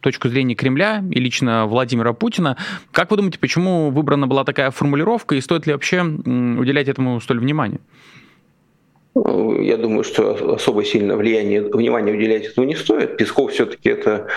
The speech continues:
Speaker 2: э, человек, который не очень понятно, насколько он причастен к принятию решения, скорее всего, никак.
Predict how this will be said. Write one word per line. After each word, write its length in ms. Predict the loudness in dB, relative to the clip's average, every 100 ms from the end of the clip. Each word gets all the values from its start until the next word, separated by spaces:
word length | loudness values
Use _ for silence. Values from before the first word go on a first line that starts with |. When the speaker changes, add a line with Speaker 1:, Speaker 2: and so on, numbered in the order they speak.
| -2 -4 -2
Speaker 2:
э, 500 | 2 2 2 0 -2
человек, 320 | 0 0 2 -2
который 540 | 0 0 0 -2 -8 _ _ _ _ _ _ _ _ -2
не 180 | 2 2
очень 300 | 0 -2 0
понятно, 500 | 0 0 -2 -2 -2
насколько 380 | 0 0 2 0
он 160 | 0 -10 _ -12 -8 -2
причастен 500 | 2 2 2 0 0
к 60 |
принятию 460 | 0 2 0 0 0
решения, 380 | 2 0 0 -2
скорее 280 | 0 0 2
всего, 240 | 2 2
никак. 580 | 2 0 -2 -4 -6